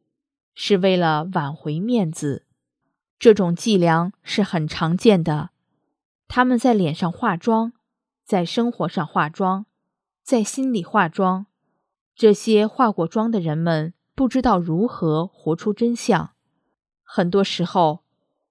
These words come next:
即使是我们，也会受到口是心非的诱惑。弟兄姐妹们，接受耶稣的警告，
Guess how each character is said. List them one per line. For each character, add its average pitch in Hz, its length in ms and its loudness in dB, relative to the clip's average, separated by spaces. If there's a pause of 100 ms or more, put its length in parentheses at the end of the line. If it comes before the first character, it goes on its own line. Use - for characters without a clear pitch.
即 226 280 -2
使 160 320 -4
是 - 180 -4
我 180 220 0
们， 160 360 -4 (680)
也 190 160 4
会 190 180 0
受 190 220 2
到 165 460 0
口 156 240 -2
是 180 200 -6
心 240 280 -6
非 247 200 -2
的 170 120 -4
诱 165 200 0
惑。 147 380 -6 (760)
弟 202 140 0
兄 196 240 0
姐 160 220 0
妹 170 180 0
们， 160 320 -2 (640)
接 277 220 2
受 233 220 2
耶 226 160 2
稣 247 160 -4
的 220 100 0
警 156 240 -6
告， 170 400 -2